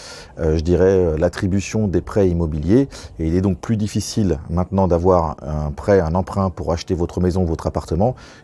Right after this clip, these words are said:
que, euh, il y a maintenant, euh, six mois ou un an. Et puis, on voit qu'on commence à voir une remontée des taux, euh, qui, euh, qui ont lieu,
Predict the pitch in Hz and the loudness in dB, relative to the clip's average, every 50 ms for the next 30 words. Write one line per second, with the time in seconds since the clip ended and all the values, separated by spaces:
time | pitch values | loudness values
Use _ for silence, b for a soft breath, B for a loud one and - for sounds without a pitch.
0 | B - - 95 95 107 113 107 95 85 80 78 78 73 76 76 73 73 76 76 | B -2 2 4 4 6 6 4 4 2 0 -2 -2 -4 -4 -4 -4 -4 -2 0
1 | 78 82 95 104 95 85 80 - 92 101 107 107 101 90 80 80 76 - - 90 | 2 2 2 2 2 0 -2 -2 -2 0 2 2 2 2 2 0 -2 -4 -2 0
2 | 90 95 110 120 - - 117 110 101 98 85 73 - B B B B B B - | 2 4 4 2 2 2 0 2 2 0 0 -2 -4 B B B B B B -8
3 | 82 76 - - 120 135 156 - - 92 87 82 85 90 107 127 - - 90 - | -6 -4 0 2 4 4 4 4 2 0 -2 2 4 4 4 4 2 0 -2 -2
4 | 92 87 104 113 - - 82 85 101 107 101 95 85 87 92 90 90 87 78 - | -2 -2 -2 -2 -2 -2 0 2 2 2 2 2 0 2 2 2 0 0 -2 -2
5 | 95 98 B B B B B B B - 95 98 95 - - 98 - B B B | -2 -4 B B B B B B B -2 0 0 2 2 2 0 0 B B B
6 | B B B - - 92 85 - - - 120 113 110 110 110 101 92 85 80 82 | B B B -4 -2 -2 -2 -2 -4 -4 -2 0 2 2 4 4 4 4 2 0
7 | 78 - - 110 101 95 90 82 85 90 95 | -2 -2 -2 0 2 2 2 4 4 2 2